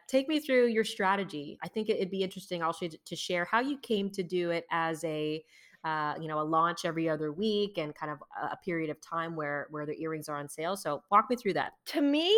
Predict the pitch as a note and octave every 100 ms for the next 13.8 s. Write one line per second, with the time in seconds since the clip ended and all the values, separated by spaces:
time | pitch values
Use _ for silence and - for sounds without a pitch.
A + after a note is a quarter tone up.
0 | A#4 A#4+ - - D#4 - - C#4 C#4 C#4+
1 | C#4 C#4 - - A#3+ A#3 A#3 A#3 A#3 -
2 | F3+ G3 G#3 - - A3+ G#3 F3+ F#3+ G3
3 | G3 G3+ A3 - G#3 G3+ - A#3 A3 A3+
4 | A3+ A3+ - - G3+ G3 G3 G3 G3 G3
5 | - G#3+ G#3 F3+ F#3 F#3+ - A#3 - -
6 | - C4+ F4 A#4 - - - - - -
7 | A#3 A#3+ A#3 A3+ - - - C4+ D4+ E4
8 | E4+ D4 A#3 A3+ A3+ A#3 A3+ G#3+ G#3+ A3+
9 | - - G3+ G3+ G3+ G3+ G#3 A3 - F#3
10 | F#3+ G3 G#3+ - A3+ G3+ - F#3 F#3 -
11 | - _ A3+ C4 D#4 D4+ A#3+ - F3 -
12 | A3 - A3 - A#3+ A3+ A3+ - A3 G3
13 | G#3+ F#3+ - - - - -